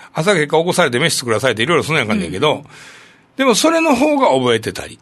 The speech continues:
Speaker 2: あー、なるほどね。
Speaker 1: それは覚えてるなって思ってるもん。死ぬ時に覚えてんなって。
Speaker 2: そうだよね。だから辛かったことって、結局、その死ぬ時にじゃあ思い出しますかって言ったら、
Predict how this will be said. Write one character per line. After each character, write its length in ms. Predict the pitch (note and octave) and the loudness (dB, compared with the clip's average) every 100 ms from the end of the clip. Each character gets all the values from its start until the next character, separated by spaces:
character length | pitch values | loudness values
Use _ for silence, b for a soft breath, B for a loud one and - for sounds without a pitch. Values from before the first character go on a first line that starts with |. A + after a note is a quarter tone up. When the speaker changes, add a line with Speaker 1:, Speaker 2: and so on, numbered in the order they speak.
| _ _ _ _ | _ _ _ _
Speaker 2:
あ 580 | D3 D3+ D3+ D3 C#3+ C#3 | -12 -10 -8 -8 -10 -12
ー、 40 | C3+ | -14
な 100 | C3 | -16
る 100 | C3+ | -20
ほ 120 | C3+ | -20
ど 60 | A#2+ C#3 | -20 -12
ね。 240 | A3+ D#4+ | -8 -8
Speaker 1:
そ 180 | - D#4 | -2 0
れ 60 | E4+ | 4
は 180 | D4+ D4+ | 4 4
覚 200 | D#4 D4+ | 2 0
え 60 | |
て 140 | D4 C#4+ | 0 -2
る 80 | |
な 140 | C4+ A#3+ | 0 0
っ 40 | |
て 60 | D3+ | 2
思 220 | F#3 G#3+ | 0 -2
っ 40 | |
て 120 | F#3 F#3+ | -2 -4
る 60 | |
も 80 | A#2+ | -4
ん。 140 | D#2+ - b b b b - | -8 -20 b b b b -12
死 180 | - F#3 | -6 -4
ぬ 140 | F#3 | -2
時 220 | E3 C3+ | -2 -4
に 80 | A#2 | -4
覚 240 | C#3 C#3+ | 0 0
え 40 | C#3 | 0
て 120 | C3+ | 0
ん 100 | B2+ | -2
な 140 | A#2+ | -4
っ 20 | A#2 | -6
て。 180 | - | -10
Speaker 2:
そ 60 | - | -20
う 80 | - | -20
だ 100 | - | -20
よ 40 | - _ | -20 _
ね。 400 | E3 G#3 B3 A#3+ _ _ _ | -14 -10 -10 -12 _ _ _
だ 80 | - | -20
か 80 | D#3 | -20
ら 60 | - | -12
辛 300 | - F#4+ A#4 | -4 -4 -2
か 120 | - | -4
っ 40 | - - | -6 -12
た 100 | D3 | -14
こ 100 | D3 | -12
と 120 | B2+ | -16
っ 20 | |
て、 500 | B2 _ - B2+ A2+ _ | -18 _ -20 -18 -20 _
結 200 | - E3 | -20 -12
局、 340 | G#3 G#3 A3+ | -8 -4 -4
そ 80 | F#3 | -2
の 100 | A3 | -4
死 140 | G3+ C#4+ | -2 -2
ぬ 140 | E4 | -2
時 200 | F4+ C4+ | -4 -6
に 160 | E3+ C#3+ | -6 -4
じ 100 | E3+ | 0
ゃ 120 | E3 | -2
あ 40 | |
思 280 | E3 G#3+ C4 | -2 -2 0
い 40 | |
出 120 | B3+ C4 | 0 -2
し 120 | B3+ | -2
ま 120 | B3+ | -2
す 100 | B3+ | -4
か 120 | - | -4
っ 40 | B3+ | -4
て 140 | - | -6
言 40 | C3 | -12
っ 20 | |
た 160 | - | -8
ら、 200 | B2+ B2 | -8 -8